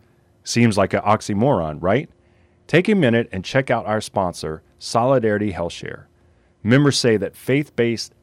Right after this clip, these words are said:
health sharing is a much better fit than insurance, all while costing less. Prices start at three hundred eighty-four dollars a month for families. Call now to see how much you can save.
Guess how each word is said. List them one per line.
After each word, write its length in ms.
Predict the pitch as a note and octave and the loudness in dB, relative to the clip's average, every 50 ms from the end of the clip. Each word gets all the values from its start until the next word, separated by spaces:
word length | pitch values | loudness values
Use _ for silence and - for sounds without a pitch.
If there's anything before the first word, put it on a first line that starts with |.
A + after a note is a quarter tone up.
| _ _ _ | _ _ _
health 260 | - E3+ F#3+ G3 - | -2 -2 -2 -2 -6
sharing 520 | - - - F#2 E2 E2 E2+ F2 F2+ - | -8 -6 -4 -4 -4 -4 -4 -6 -8 -8
is 200 | - G2 F#2 G#2 | -8 -8 -8 -6
a 100 | G#2 G#2 F#2+ | -6 -6 -4
much 420 | G2 G2+ G#2+ B2 D#3 E3+ - - - | -2 0 2 2 2 2 -2 -8 -14
better 360 | G2 F2+ C3 C3+ D3 D3+ C3 | -6 -2 -2 0 2 0 -2
fit 400 | - - - D#3 D3+ B2 - - _ _ | -2 -4 -2 0 0 0 -2 -6 _ _
than 140 | F#2+ G#2 A2 A#2+ | -4 -2 2 2
insurance, 680 | C3 C3 A#2+ - - F#2 D#2+ C#2 - - - - - _ _ _ _ - _ _ | 2 2 0 -2 -6 -8 -8 -10 -12 -16 -18 -20 -20 _ _ _ _ -20 _ _
all 360 | - A#2+ C#3 D3 D#3 D#3+ D#3 C3+ | 2 4 6 6 6 6 6 4
while 580 | A#2+ A#2 A2 G2+ F#2+ F#2+ F#2 F2 G#2 B2 C3 _ _ _ _ _ _ | 4 2 2 2 0 -2 -2 -4 -4 -6 -8 _ _ _ _ _ _
costing 580 | - - - A#2+ A2+ - - - A2+ G#2 G2+ F#2+ | -14 -4 -2 -2 -2 -2 -4 -4 -4 -4 -2 -4
less. 420 | F2 C#2 C2+ - - - - - _ _ _ _ _ _ _ _ _ _ _ _ _ _ - | -4 -6 -8 -12 -14 -16 -16 -18 _ _ _ _ _ _ _ _ _ _ _ _ _ _ -4
Prices 380 | - C3+ D3 C#3+ - D#3 - | -2 0 0 0 0 -2 -2
start 380 | - - - C3 B2 C#3 C#3+ - | -4 -2 0 2 2 2 0 -2
at 180 | G#2 G#2+ - - | -6 -8 -8 -6
three 200 | - C3 D#3+ E3+ | -2 0 0 2
hundred 400 | C#3+ D#3 D#3+ D3+ D3+ D3 C#3+ - - - | 2 0 0 0 -2 -2 -2 -4 -6 -4
eighty-four 540 | A2 B2+ D#3 E3+ E3 - - - E3 D3+ C#3 | -2 0 0 0 -2 -2 -4 -2 -2 0 0
dollars 420 | B2+ G#2+ G#2 G#2+ G#2+ G#2+ G#2 G2 | 0 0 2 2 0 0 -2 -2
a 80 | G#2 G2 | -2 0
month 400 | F#2+ G#2 G#2+ F#2 E2+ E2+ - - | 0 0 0 0 -2 -6 -8 -8
for 120 | - G#2 | -8 -8
families. 720 | - - B2 C3 C#3+ D3 G#2 D#2 - - - - - - _ _ _ _ _ _ _ _ _ | -6 -2 -2 0 0 0 -2 -6 -10 -14 -16 -20 -20 -20 _ _ _ _ _ _ _ _ _
Call 280 | - - D#3 E3+ F#3 F3+ | -6 -2 0 0 0 0
now 260 | D#3 B2 G#2+ G2+ F#2+ | 0 0 0 0 -2
to 80 | F#2 F2 | -4 -4
see 220 | - - A2+ F#2+ | -6 -8 -8 -8
how 220 | - - - D3+ | -6 -4 -4 -4
much 260 | D#3 D3 C#3+ C3+ - - | -2 -2 -4 -4 -4 -6
you 80 | C3 | -6
can 140 | - C3 B2+ | -4 -4 -4
save. 560 | - - - G2+ E2+ E2 - - _ - - | -4 -4 -4 -4 -4 -6 -8 -14 _ -20 -20